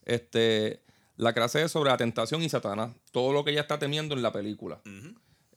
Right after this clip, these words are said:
Speaker 1: Y, mano, entiende, en-, si vas entendiendo las cosas así, como que, mira, me está diciendo
Speaker 2: La vas a
Speaker 1: esto.
Speaker 2: pasar mejor, la vas
Speaker 1: Ajá,
Speaker 2: a
Speaker 1: no es
Speaker 2: pasar
Speaker 1: el
Speaker 2: mejor.
Speaker 1: diálogo. La película está cabroncísima.
Speaker 2: La película está cabrón.
Speaker 1: En, en una esquina, pues, a Selena Gómez le están diciendo que sus amigas son unas loquillas.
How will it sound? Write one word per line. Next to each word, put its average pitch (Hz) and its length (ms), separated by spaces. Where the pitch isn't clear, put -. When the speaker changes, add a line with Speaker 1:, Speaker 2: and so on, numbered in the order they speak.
Speaker 1:
Y, 120 680
mano, 185 240
entiende, 160 440
en-, 135 280
si 156 240
vas 147 160
entendiendo 226 420
las 220 140
cosas 214 300
así, 170 500
como 120 180
que, 110 100
mira, 117 140
me 110 80
está 110 120
diciendo 131 340
Speaker 2:
La 123 120
vas 131 40
a 123 60
Speaker 1:
esto. 127 160
Speaker 2:
pasar 120 280
mejor, 98 280
la 113 60
vas 107 100
Speaker 1:
Ajá, 113 140
Speaker 2:
a - 20
Speaker 1:
no 120 80
es 123 60
Speaker 2:
pasar 135 120
Speaker 1:
el 147 60
Speaker 2:
mejor. 135 80
Speaker 1:
diálogo. 113 420
La 107 160
película 104 340
está 98 240
cabroncísima. 117 840
Speaker 2:
La 98 40
película 80 220
está - 200
cabrón. - 300
Speaker 1:
En, 120 520
en 113 160
una 127 100
esquina, 160 320
pues, 135 200
a 123 160
Selena 117 280
Gómez 135 640
le 123 100
están 120 180
diciendo 139 400
que 123 140
sus - 160
amigas 110 300
son 135 120
unas 135 160
loquillas. 131 600